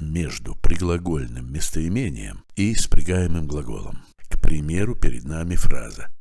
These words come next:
«Tu as une voiture». «У тебя есть машина». «Tu» — приглагольное местоимение, «a», «as» — это глагол avoir. «Tu as» —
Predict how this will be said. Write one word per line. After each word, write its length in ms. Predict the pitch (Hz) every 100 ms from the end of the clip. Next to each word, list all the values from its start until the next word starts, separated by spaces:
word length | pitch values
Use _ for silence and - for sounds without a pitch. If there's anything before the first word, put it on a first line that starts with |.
| -
«Tu 220 | 104 85
as 180 | 71 85
une 100 | 120
voiture». 840 | 110 107 87 - - - 52 - - -
«У 120 | 82
тебя 300 | - 80 98
есть 340 | 117 80 80 -
машина». 560 | 76 - 60 52 52 - - -
«Tu» — 360 | 98 98 131 -
приглагольное 680 | 82 80 85 85 78 64 57
местоимение, 880 | 58 - - 50 57 80 117 147 - - -
«a», 440 | 139 82 123 - - _ -
«as» — 720 | - - - 82 123 - - - - -
это 220 | 107 101
глагол 540 | 85 73 92 110 -
avoir. 640 | - 107 76 - - - - -
«Tu 180 | 139 -
as» — 320 | 78 127